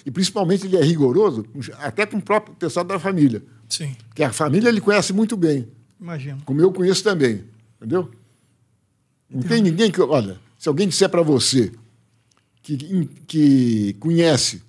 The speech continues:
Speaker 1: ou que entende mais de família Gracie do que eu, você pode dar uma risada na cara dele, porque como piada é nota dez,
Speaker 2: <laughs>
Speaker 1: entendeu? É isso que eu
Speaker 2: Entendi.
Speaker 1: tenho pra dizer, entendeu?
Speaker 2: Deixa
Speaker 1: Então, no, no caso que tá vendo aqui,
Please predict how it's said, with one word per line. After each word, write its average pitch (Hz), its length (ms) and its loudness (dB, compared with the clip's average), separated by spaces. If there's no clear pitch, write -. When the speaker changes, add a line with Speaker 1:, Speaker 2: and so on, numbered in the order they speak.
Speaker 1:
ou 131 120 -6
que 196 140 0
entende 165 500 2
mais 135 260 2
de 110 100 -2
família 131 400 2
Gracie 127 340 0
do 226 140 -4
que 139 200 2
eu, 147 280 2
você - 100 -14
pode 202 240 -4
dar 185 100 -4
uma 170 100 0
risada 147 480 2
na 139 100 -2
cara 139 260 0
dele, 120 300 0
porque - 200 -12
como 165 200 -6
piada 156 380 0
é 147 40 0
nota 151 280 0
dez, 107 460 -2
Speaker 2:
<laughs> - 160 -14
Speaker 1:
entendeu? 123 400 0
É 156 120 -10
isso 160 120 -2
que 160 60 -4
eu 147 40 0
Speaker 2:
Entendi. 143 120 -2
Speaker 1:
tenho 196 60 0
pra 196 140 -2
dizer, 131 320 -4
entendeu? 117 240 -4
Speaker 2:
Deixa 190 140 2
Speaker 1:
Então, 208 260 0
no, 143 280 -4
no 139 140 -4
caso 170 260 2
que - 60 -12
tá 127 100 -2
vendo 120 220 -2
aqui, 175 320 -4